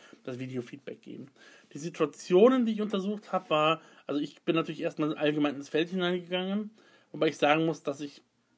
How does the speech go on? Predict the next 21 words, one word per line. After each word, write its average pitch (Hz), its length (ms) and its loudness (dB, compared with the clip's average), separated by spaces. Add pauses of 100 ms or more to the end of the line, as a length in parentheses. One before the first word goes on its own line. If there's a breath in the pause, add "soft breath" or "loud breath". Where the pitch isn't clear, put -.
(140)
also 156 140 -4
betonen 156 260 2
möchte, 151 320 -2 (280 loud breath)
dass 147 120 -8
es 143 100 -14
für 156 100 -2
jemanden, 147 380 2
der 139 120 4
dem 131 140 -6
Fußballfeld, 147 800 -2
ähm, 139 300 0
nicht 147 160 -4
sehr 143 140 -2
nahe 151 180 -2
steht, 151 180 -16
extrem 143 320 -6
schwierig 139 320 -6
ist, 127 140 -16
ins 127 160 -16
Fußballfeld 135 500 -10
hineinzukommen. - 560 -18